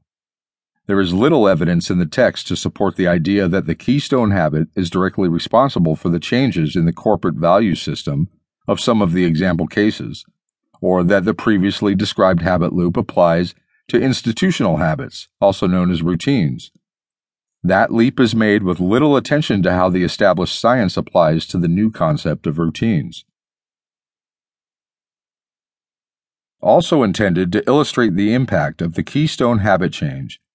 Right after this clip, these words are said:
but without specifically identifying the keystone habit being changed,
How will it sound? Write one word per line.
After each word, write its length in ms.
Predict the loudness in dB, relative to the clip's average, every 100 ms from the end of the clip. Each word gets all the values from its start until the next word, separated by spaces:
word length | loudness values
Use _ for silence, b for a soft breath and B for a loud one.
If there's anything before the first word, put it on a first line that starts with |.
| _ _
but 140 | -4 -2
without 320 | 0 2 2
specifically 680 | -2 -6 -4 -4 -2 -2 0
identifying 680 | 0 0 0 2 0 2 0
the 100 | -2
keystone 500 | -2 -4 -2 -2 0
habit 380 | -2 -2 -2 -2
being 360 | 0 2 0
changed, 580 | -2 -6 -6 -8 -10